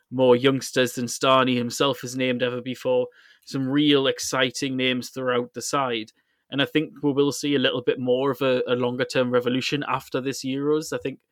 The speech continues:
I wouldn't be surprised if this was the likes of Zhirkov and Kudryashov's last tournament, or last even appearance after the tournament. So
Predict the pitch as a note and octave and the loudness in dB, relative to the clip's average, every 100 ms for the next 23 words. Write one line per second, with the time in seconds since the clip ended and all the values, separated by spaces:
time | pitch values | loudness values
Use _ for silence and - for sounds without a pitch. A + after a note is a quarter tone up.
0 | _ _ _ _ - C3 C3 B2+ A#2 - | _ _ _ _ -6 -2 -2 -2 -6 0
1 | B2+ B2 - A#2 - A#2+ - A#2+ - - | 2 2 0 -12 -10 -10 -8 -12 -12 -16
2 | _ _ _ - - C3 - B2 - A#2+ | _ _ _ -20 -12 -12 -4 -4 -4 -8
3 | A2+ B2 B2 - B2+ A#2+ A2+ A#2+ B2 A#2+ | 0 4 4 4 0 0 -6 -6 -4 -4
4 | - B2+ B2 - - - C3 A#2+ - - | -2 -2 -2 -6 -12 -8 -6 -6 -8 -4
5 | B2+ C3 D3+ D#3+ - _ _ _ _ _ | -2 -2 -8 -12 -20 _ _ _ _ _
6 | _ _ - A#2+ A#2+ A#2 - C#3 A#2 B2 | _ _ -6 -4 -2 -4 -6 -8 -6 -6
7 | A#2 B2 B2+ B2+ B2 A#2 - B2+ C3+ C3+ | -6 -2 -2 -2 -4 -8 -8 -8 -4 -4
8 | C3+ C#3+ - B2+ B2+ | -4 -8 -8 -4 -4